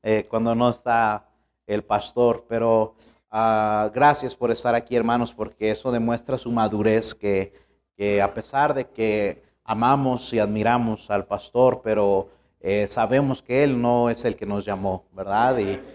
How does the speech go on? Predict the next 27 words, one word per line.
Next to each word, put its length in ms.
y 200
el 100
número 300
que 100
hay 100
aquí, 280
pues, 320
me, 340
me 140
da 160
gozo, 320
hermanos, 520
porque 220
a 20
veces 260
uno 160
como 240
pastor 460
se 160
carga, 460
y 60
se 120
lo 100
digo 180
yo 180
como 200
pastor, 460